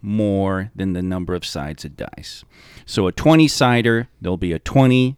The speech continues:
and there'll be a one, adds up to twenty-one. And everything, you know, on a six-sider, you'll notice that. See a good Vegas appropriate six-sider,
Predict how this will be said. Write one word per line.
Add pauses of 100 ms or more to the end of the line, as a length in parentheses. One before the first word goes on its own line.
and
there'll
be
a
one, (140)
adds
up
to
twenty-one.
And (100)
everything, (360)
you
know,
on
a
six-sider,
you'll
notice
that. (360)
See
a
good
Vegas
appropriate (400)
six-sider,